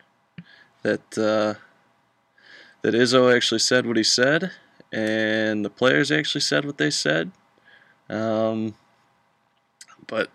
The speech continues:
that's, that's all I got to say right now. I'm pretty bummed about it. But, uh, there's the, uh, there's the director's commentary on this one. So whenever you hear me say, uh, you know,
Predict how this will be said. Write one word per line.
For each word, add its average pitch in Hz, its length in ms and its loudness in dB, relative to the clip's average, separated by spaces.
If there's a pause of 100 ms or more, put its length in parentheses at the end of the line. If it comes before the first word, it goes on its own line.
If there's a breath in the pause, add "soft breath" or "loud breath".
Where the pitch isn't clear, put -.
(240)
that's, - 380 -2 (100)
that's - 180 -6
all 127 140 -4
I 110 80 0
got 98 320 -2 (200)
to 104 100 -6
say 110 280 0
right 98 240 -2
now. 104 340 -6 (220)
I'm - 140 -12 (220)
pretty 110 160 2
bummed 110 320 -2
about 107 320 0
it. - 80 -6 (800 loud breath)
But, 110 320 -6
uh, 110 240 2 (180)
there's 110 260 -4
the, 110 300 2
uh, 107 180 -2 (1500 soft breath)
there's 120 180 -2
the 117 80 -2
director's 113 480 0
commentary 104 640 -2
on 98 140 -2
this 101 200 -2
one. 101 200 -4
So 104 340 -2 (120)
whenever 110 360 0
you 113 140 4
hear 117 180 2
me 110 140 0
say, 107 520 0
uh, 104 280 0 (1080 loud breath)
you 107 160 -2
know, 104 200 -4